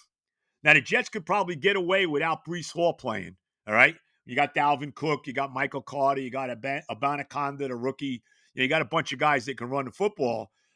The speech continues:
but I don't know if they're getting away without Dwayne Brown tonight. I can tell you that. I mean, who's playing left tackle? Turner? Matt Mitchell? My, I mean, Max Mitchell? I mean, really? So hopefully Dwayne Brown's okay tonight, and he'll be ready to go. But as I said, I saw it yesterday.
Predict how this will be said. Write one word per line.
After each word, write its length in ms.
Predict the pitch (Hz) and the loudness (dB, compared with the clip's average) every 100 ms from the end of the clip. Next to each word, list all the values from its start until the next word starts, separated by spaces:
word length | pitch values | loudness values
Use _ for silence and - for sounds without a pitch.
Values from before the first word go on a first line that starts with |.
| - | 2
but 180 | 131 123 _ _ - | 2 2 _ _ 2
I 140 | 165 | 4
don't 100 | 247 | 4
know 140 | 196 196 | 4 2
if 100 | - | 2
they're 80 | 180 | 0
getting 280 | 143 180 | 2 0
away 200 | 139 156 | 2 2
without 300 | 165 139 147 | 4 4 2
Dwayne 260 | - 151 131 | 2 0 2
Brown 240 | 131 175 | 4 4
tonight. 320 | - 110 87 - - | 4 -6 -10 -16 -14
I 60 | |
can 140 | 131 123 | -8 -2
tell 120 | 170 | 0
you 120 | 214 | 0
that. 240 | 151 135 - _ _ _ _ | -2 -4 -8 _ _ _ _
I 60 | 143 | -8
mean, 100 | 135 | -6
who's 120 | 202 | -6
playing 260 | - 202 180 | -6 -8 -6
left 240 | 196 - | -6 -6
tackle? 300 | 185 233 131 | -6 -6 -8
Turner? 520 | - 139 185 233 185 - _ | -2 0 0 -2 -10 -14 _
Matt 240 | 147 196 | -2 -2
Mitchell? 480 | - 202 220 233 190 - | -2 -6 -6 -12 -14 -10
My, 160 | 156 185 143 180 | -10 -8 -14 -14
I 120 | 151 | -14
mean, 160 | 156 160 | -12 -8
Max 260 | 151 196 - | -4 -6 -6
Mitchell? 400 | 165 - 240 214 | -8 -6 -6 -6
I 60 | |
mean, 240 | 160 165 143 | -6 -8 0
really? 460 | 143 233 277 233 _ _ _ _ _ _ _ _ | 2 2 0 -8 _ _ _ _ _ _ _ _
So 160 | - 143 | -2 2
hopefully 480 | 135 233 233 208 180 | 2 2 0 -6 -4
Dwayne 320 | 165 202 202 | -2 -2 -2
Brown's 420 | 160 180 185 147 | -2 -2 -2 -2
okay 380 | 147 131 180 196 | -4 0 2 2
tonight, 480 | 185 175 185 185 - _ _ | 0 -2 -2 -2 -6 _ _
and 140 | 123 117 | -4 0
he'll 100 | - | 0
be 160 | 160 | 0
ready 280 | 151 165 165 | 2 2 2
to 60 | 151 | 0
go. 320 | 139 165 139 | 2 4 2
But 160 | 120 120 | 0 -4
as 140 | 117 | -2
I 80 | 131 | -4
said, 240 | - 180 | 0 2
I 80 | 139 | 2
saw 240 | - 160 | 0 -2
it 80 | 175 | -2
yesterday. 540 | 156 170 156 127 113 | -2 -4 0 0 0